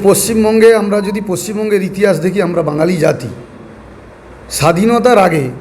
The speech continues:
থেকে এই বাঙালি জাতি আমরা গর্ববোধ করতাম। কারণ আমাদের প্রচুর ঋষি মুনি ঋষি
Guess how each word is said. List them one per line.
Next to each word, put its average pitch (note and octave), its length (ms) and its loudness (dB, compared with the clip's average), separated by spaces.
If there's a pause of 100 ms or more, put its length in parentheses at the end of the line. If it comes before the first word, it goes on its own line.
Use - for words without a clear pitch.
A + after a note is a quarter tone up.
(200)
থেকে D#3 340 -2 (760)
এই A3+ 140 -2
বাঙালি G3 360 2
জাতি A3 280 2
আমরা G#3+ 180 0
গর্ববোধ F3 520 -2
করতাম। G3+ 340 -2
কারণ A3 320 0
আমাদের G#3+ 460 4 (760)
প্রচুর A#3+ 400 -4
ঋষি A#3 220 -2
মুনি A3 340 4
ঋষি G3 240 -2